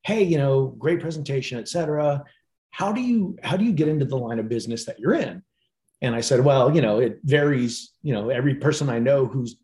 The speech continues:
doing similar work has had a different journey." And they say, "Okay, well, what specifically did you do?" And so I just sort of gave them the overview of how <laughs> my life had transpired to get me there. And at the end of the conversation, he said to me, he's like, "Hey, that's funny. You ought to write a song about that."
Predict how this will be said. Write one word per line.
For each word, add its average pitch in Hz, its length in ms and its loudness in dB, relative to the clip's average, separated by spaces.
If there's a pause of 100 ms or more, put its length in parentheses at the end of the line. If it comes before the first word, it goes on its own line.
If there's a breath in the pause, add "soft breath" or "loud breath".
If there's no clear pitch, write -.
(140)
doing 147 240 2
similar 117 360 -2
work 160 300 -4
has 135 220 -2
had 127 200 -8
a 113 60 -4
different 110 300 -6
journey." 139 500 0 (380 loud breath)
And 156 80 2
they 175 80 4
say, 165 160 0
"Okay, 220 180 2
well, 151 200 4
what 185 160 2
specifically 147 560 -4
did 131 180 -2
you 330 140 4
do?" 92 320 -8 (100)
And 147 180 -2
so 220 140 -4
I 220 60 -2
just 233 320 -8 (100)
sort 339 160 -2
of 175 80 0
gave 151 220 0
them 165 160 -2
the 120 80 -2
overview 120 500 0
of 104 80 -6
how 117 420 -4 (120)
<laughs> - 120 -6
my 147 220 2
life 139 380 0
had 131 200 -2 (200 loud breath)
transpired 143 720 0
to 117 60 -4
get 208 160 2
me 131 100 -4
there. 120 340 -4 (420 loud breath)
And 156 120 -2
at 143 80 -6
the 151 80 0
end 190 120 -2
of 208 80 0
the 151 80 -6
conversation, 135 680 -4
he 127 140 -6
said 131 200 -4
to 127 60 -6
me, 127 80 -6
he's 123 140 -6
like, 117 140 -4
"Hey, 175 120 -2
that's 175 220 0
funny. 131 240 -6
You 147 180 -2
ought 190 40 -6
to 196 60 -2
write 147 220 0
a 120 40 -6
song 123 260 -6
about 104 260 -4
that." - 180 -12